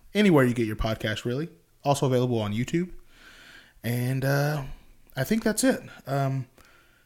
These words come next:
a couple episodes ago, me and Kyler, uh, had the idea of having random co-host every now and then. So today is me and, uh, a always fan favorite. This is the second time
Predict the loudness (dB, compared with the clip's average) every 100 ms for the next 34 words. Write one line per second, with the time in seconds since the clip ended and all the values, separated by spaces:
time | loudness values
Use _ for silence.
0 | _ -2 0 2 2 2 2 2 2 2
1 | 2 0 -2 -2 0 2 2 -2 -6 -2
2 | 0 2 2 2 0 2 2 0 0 -2
3 | -2 0 2 2 -2 -2 0 0 0 -2
4 | -2 -2 -4 -4 -6 -8 -8 -2 -2 -2
5 | -2 -2 -4 -6 -12 -20 -20 -20 -20 -20
6 | -20 _ 0 4 6 4 2 0 0 -2
7 | -4 0 2 2 0 0 0 -4 -10 _
8 | 0 4 4 4 0 -2 -8 -18 -18 -4
9 | -2 -2 -2 -2 -2 -4 -8 -20 _ -6
10 | -2 0 2 2 2 2 4 4